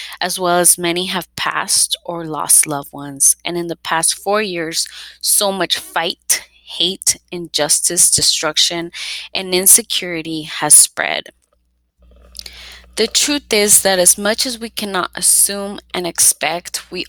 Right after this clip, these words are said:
also cannot dismiss and ignore. This year alone, the U S and the world have seen a massive increase in mental health issues,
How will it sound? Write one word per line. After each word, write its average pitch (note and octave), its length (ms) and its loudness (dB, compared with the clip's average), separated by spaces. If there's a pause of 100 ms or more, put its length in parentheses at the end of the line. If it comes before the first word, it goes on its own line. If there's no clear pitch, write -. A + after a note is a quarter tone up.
(100)
also A3 340 0
cannot F3+ 400 -2
dismiss E3 640 4
and D#3+ 100 -4
ignore. - 600 -8 (480)
This A3+ 260 6
year C4+ 140 2
alone, F3+ 420 0
the E3+ 160 -8
U F#3 240 -4
S G#3+ 220 4 (100)
and F#3 180 -6
the E3+ 80 -6
world D#3+ 460 -4 (140)
have A#2 120 -2
seen E3 280 2
a D#3+ 40 -2
massive F3+ 640 2
increase E3 520 -6
in D#3+ 100 -6
mental D#3 280 -8
health D3 340 -10
issues, - 520 -4